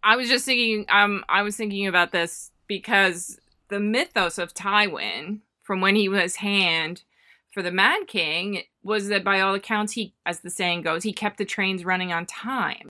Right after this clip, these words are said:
that people were fed and infrastructure projects happened and roads were built, and he gets a lot of credit for that, especially given how Aerys was Aerys, right? Like, he, the Mad King, and he was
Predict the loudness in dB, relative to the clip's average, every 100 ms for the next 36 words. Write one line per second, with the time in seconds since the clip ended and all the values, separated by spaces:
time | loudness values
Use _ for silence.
0 | -2 -2 -2 -8 -6 -6 -6 -8 0 4
1 | 6 6 6 4 0 -6 -8 -10 -2 -2
2 | 0 0 0 0 0 0 0 -4 -2 0
3 | 0 -4 -6 -6 0 4 6 6 2 -4
4 | 0 0 0 -6 -12 -8 -6 -6 -6 -2
5 | 2 2 0 -2 -2 -2 -6 -18 _ -6
6 | -4 -4 -6 -8 -10 _ -20 -10 -8 0
7 | 0 2 0 0 0 0 0 -4 -2 2
8 | 2 0 -6 -10 -16 -2 0 0 -4 -10
9 | 0 2 2 0 0 2 4 2 -2 -6
10 | -8 -10 -18 -18 _ -14 -12 -14 -8 0
11 | 2 2 -2 -8 -10 -10 -10 -10 -10 -14